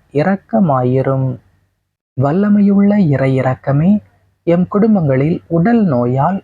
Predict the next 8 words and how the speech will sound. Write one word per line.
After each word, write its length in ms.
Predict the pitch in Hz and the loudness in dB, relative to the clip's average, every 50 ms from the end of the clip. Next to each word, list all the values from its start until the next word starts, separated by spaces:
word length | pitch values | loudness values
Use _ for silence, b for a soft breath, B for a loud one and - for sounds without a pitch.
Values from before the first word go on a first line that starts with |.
| _ - | _ -6
மனநோயால், 1000 | 151 147 151 170 202 226 233 208 180 143 127 123 123 127 127 151 180 196 190 156 - _ _ | -2 -2 0 2 2 2 2 2 2 0 0 -2 -2 -2 -2 -2 -2 -2 -4 -8 -10 _ _
தீய 240 | - 214 233 240 220 | 2 2 2 2 0
சக்திகளின் 720 | - - - - _ - 139 139 143 143 147 147 147 131 | -2 -6 -14 -12 _ -4 -2 0 0 0 0 -2 -2 -4
தொந்தரவால் 680 | - 139 131 131 131 123 123 117 127 135 160 190 196 - - _ _ _ _ _ _ - | -4 -4 -2 -2 -2 -2 -2 -2 0 -2 -2 -2 -4 -8 -12 _ _ _ _ _ _ -2
வேதனைப்படும் 720 | 147 160 202 190 220 208 214 202 - - 202 180 208 202 - | 0 0 0 0 2 0 0 0 0 0 0 0 0 0 0
பிள்ளைகள் 480 | - 127 123 123 127 123 - 131 127 123 | 0 -2 -2 -2 -2 -4 -4 -4 -4 -2
ஒவ்வொருவரையும் 800 | - 151 165 175 226 233 226 190 151 139 135 131 135 135 202 - - | -2 -2 -2 -2 0 0 0 0 0 -2 -2 0 -2 -2 -4 -4 -6
ஆசீர்வதித்து 920 | - 139 151 - - - 220 180 175 151 117 120 120 - - 185 190 208 | -6 -6 -6 -8 -8 -6 -4 -4 -2 -2 -4 -4 -6 -6 -4 -2 -2 -2